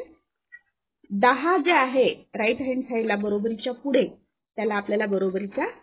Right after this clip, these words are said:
डाव्या साईडला आणायचं आहे. आणत असताना आपल्याला प्लस असतील तर मायनस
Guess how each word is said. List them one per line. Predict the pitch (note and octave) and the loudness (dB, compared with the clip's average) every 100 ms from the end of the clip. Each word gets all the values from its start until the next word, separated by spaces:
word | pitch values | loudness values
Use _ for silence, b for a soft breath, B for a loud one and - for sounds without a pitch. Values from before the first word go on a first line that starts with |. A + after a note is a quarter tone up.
| _ | _
डाव्या | G3+ G3+ F#3 G#3 | -6 -4 0 0
साईडला | A3+ A3 A#3 | -2 -4 -4
आणायचं | A3+ A3+ A#3 A#3 | -2 -4 -4 -4
आहे. | A3+ B3+ | -4 -6
आणत | F4 G#3 G3+ G#3+ | -6 -4 -4 -4
असताना | G#3+ - A3+ A#3+ | -10 -8 -8 -8
आपल्याला | B3 A3+ A#3+ D#4+ - _ _ _ _ | -8 -6 -6 -6 -8 _ _ _ _
प्लस | - C4+ D4 | 0 0 0
असतील | D4 - D#4 D#4 | -4 -2 -4 -2
तर | G4+ A4+ - | -4 -6 -10
मायनस | G3+ F#3+ G3+ A#3 | -4 0 2 0